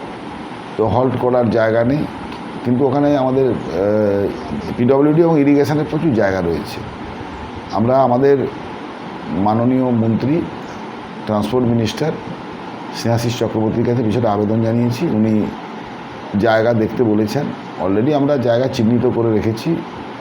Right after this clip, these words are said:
বিগত পঞ্চায়েত সমিতির টেনিওরেই আমরা জায়গা চিহ্নিত করেছি, তাদের সেখানে মাটিও ফেলে দিয়েছি।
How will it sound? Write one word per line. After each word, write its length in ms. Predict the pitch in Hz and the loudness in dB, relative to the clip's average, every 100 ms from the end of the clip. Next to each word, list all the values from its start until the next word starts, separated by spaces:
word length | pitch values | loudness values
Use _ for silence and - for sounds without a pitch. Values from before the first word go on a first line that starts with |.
| - - - 73 | -12 -10 -6 0
বিগত 340 | 101 117 120 135 | 2 4 2 0
পঞ্চায়েত 340 | 120 120 127 120 | 0 0 0 0
সমিতির 320 | 123 113 120 | 0 2 2
টেনিওরেই 500 | 117 117 117 120 151 | 2 4 4 4 4
আমরা 360 | 131 117 117 98 98 | 4 4 4 2 2
জায়গা 220 | 107 110 | 2 2
চিহ্নিত 380 | 107 104 110 110 | 2 2 2 2
করেছি, 300 | 113 117 135 | 2 0 0
তাদের 220 | 110 101 - | 0 0 0
সেখানে 340 | 101 110 113 | 0 2 2
মাটিও 380 | 95 90 110 139 | 2 2 2 2
ফেলে 220 | 139 131 | 4 2
দিয়েছি। 400 | 123 127 - | 2 2 0